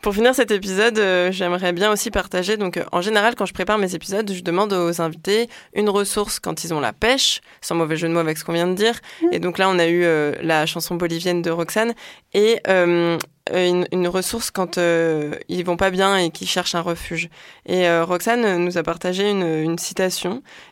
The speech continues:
Speaker 1: Et donc, j'aimerais l'offrir aux auditeurs et auditrices pour, euh, conclure cet épisode en douceur. Donc, ce que je te propose, c'est que je la lise, parce que je pense pas que tu la connaisses, euh, forcément par cœur. En même temps, tu me dis que tu l'as chez toi, dans ta voiture,
Speaker 2: Eh
Speaker 1: tout
Speaker 2: ben,
Speaker 1: ça.
Speaker 2: si tu veux, tourne-moi le, l'écran, je vais, je vais la lire comme ça, hein.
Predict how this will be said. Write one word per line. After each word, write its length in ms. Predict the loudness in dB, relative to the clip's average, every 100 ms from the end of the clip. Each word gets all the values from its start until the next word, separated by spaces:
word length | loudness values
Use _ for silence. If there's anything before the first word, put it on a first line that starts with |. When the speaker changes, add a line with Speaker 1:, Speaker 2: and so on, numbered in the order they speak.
| -4
Speaker 1:
Et 20 |
donc, 120 | -2
j'aimerais 280 | 0 2 2
l'offrir 380 | 0 -2 -2 0
aux 200 | 0 -2
auditeurs 320 | -6 -2 0
et 80 | 0
auditrices 440 | -2 -6 -6 -6
pour, 260 | -6 -4 -2
euh, 120 | -2
conclure 360 | -2 -6 -6 -6
cet 240 | -6 -8
épisode 460 | -8 -4 -4 -4 -6
en 100 | -4
douceur. 460 | -4 -4 -4 -4 -6 -16 -20 -10
Donc, 160 | -6 -6
ce 60 | -4
que 80 |
je 80 | -4
te 80 | -6
propose, 360 | -4 -2 -2 -2
c'est 340 | -4 -2 -2
que 160 | -4 -2
je 80 | 0
la 100 | 0
lise, 220 | -2 -6
parce 100 | -8
que 100 | -8
je 80 | -8
pense 160 | -8
pas 140 | -6 -4
que 60 |
tu 100 | -2
la 80 | -2
connaisses, 380 | 0 -2 -2 -2
euh, 140 | -2 -4 -12 -10
forcément 340 | -4 -2 0 0
par 180 | -2 2
cœur. 140 | 2
En 60 | 4
même 100 | 2
temps, 120 | -2
tu 120 | -2
me 60 | -4
dis 100 | -4
que 60 |
tu 60 | -2
l'as 120 | -2
chez 180 | 0 -2
toi, 300 | 0 2 2
dans 120 | 0
ta 140 | -2
voiture, 360 | -2 -2 -2 -6
Speaker 2:
Eh 20 |
Speaker 1:
tout 80 | -4
Speaker 2:
ben, 80 | -2
Speaker 1:
ça. 100 | -2
Speaker 2:
si 40 | -2
tu 140 | -2
veux, 160 | -2 -2
tourne-moi 420 | -2 0 2 2
le, 220 | 2 0
l'écran, 400 | -2 -2 0 0
je 100 | 0
vais, 260 | -4 -4 -4
je 140 | -6
vais 160 | -2 0
la 100 | 2
lire 260 | 0 -4
comme 180 | -6 -8
ça, 160 | -2 -2
hein. 120 | -2